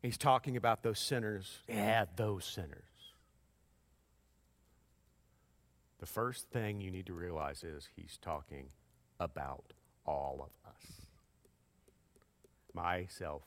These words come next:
included. And then you really listen. And if you really listen, and you realize what a simpleton, what a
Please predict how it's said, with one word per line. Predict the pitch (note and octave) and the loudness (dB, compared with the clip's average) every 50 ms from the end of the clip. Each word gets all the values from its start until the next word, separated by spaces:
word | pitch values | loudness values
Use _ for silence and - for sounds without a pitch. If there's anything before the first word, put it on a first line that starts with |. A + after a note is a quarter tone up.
| - - - _ _ _ _ _ _ _ - | -16 -20 -20 _ _ _ _ _ _ _ -8
included. | E2 E2+ F2 - - - - - _ _ _ _ _ _ _ _ _ _ _ _ _ _ _ _ _ _ _ _ _ _ _ _ _ _ _ _ _ _ _ _ _ _ _ - - _ _ _ _ _ _ _ _ _ _ _ _ _ _ _ _ _ _ _ - - - _ - - _ _ - _ _ _ _ _ - | -8 -8 -8 -8 -14 -16 -18 -20 _ _ _ _ _ _ _ _ _ _ _ _ _ _ _ _ _ _ _ _ _ _ _ _ _ _ _ _ _ _ _ _ _ _ _ -20 -20 _ _ _ _ _ _ _ _ _ _ _ _ _ _ _ _ _ _ _ -20 -20 -20 _ -20 -20 _ _ -20 _ _ _ _ _ -8
And | F#2+ F#2 F#2 F#2 | -6 -6 -4 0
then | A2 A#2 A2+ A2+ A2+ G#2+ G2+ | 2 4 4 4 4 2 0
you | G2+ G2+ F#2+ | -2 -4 -2
really | F#2 G2 F#2 F#2 F2+ | -2 0 0 0 -2
listen. | F2+ F2+ F2 - - - E2 D#2+ - _ _ | -2 -4 -4 -4 -6 -10 -12 -14 -16 _ _
And | - D2+ D#2 | -10 -8 -4
if | F2 F#2 A2+ A#2+ B2 A#2+ A2 G#2+ - - - | -2 0 2 2 2 2 0 -2 -6 -12 -16
you | - F2+ E2 | -16 -14 -12
really | E2 E2+ C#2 A1+ C2 C#2 | -12 -12 -12 -12 -14 -14
listen, | E2+ D#2+ - - A#2+ - - - _ _ - - - - - - - - - - _ _ _ _ _ _ _ - _ _ _ - | -14 -14 -14 -14 -18 -20 -20 -20 _ _ -20 -20 -20 -20 -20 -20 -20 -20 -20 -20 _ _ _ _ _ _ _ -20 _ _ _ -10
and | E2 E2 | -8 -6
you | F2+ F#2 F2+ | -6 -6 -4
realize | G#2 A2 B2+ C3 C3 C3 B2 A2+ A2+ A2 G#2+ G#2+ G#2+ G2+ G2 G2+ - - - - - - - _ _ - - - _ _ _ _ | -2 0 2 2 4 4 4 4 4 4 4 2 2 0 -2 -6 -8 -12 -14 -16 -18 -20 -20 _ _ -20 -20 -20 _ _ _ _
what | - G2 - | -10 -10 -8
a | - | -8
simpleton, | - - - - - - C#3 B2 - G#2 F2 - - - - F#2 F2+ - - - - _ _ _ _ _ _ _ _ _ _ _ _ _ _ _ _ _ _ _ | -8 -6 -6 -4 -2 -2 -2 -2 -2 -4 -8 -8 -10 -16 -18 -18 -18 -20 -20 -20 -20 _ _ _ _ _ _ _ _ _ _ _ _ _ _ _ _ _ _ _
what | - G#2+ - | -12 -12 -12
a | - | -12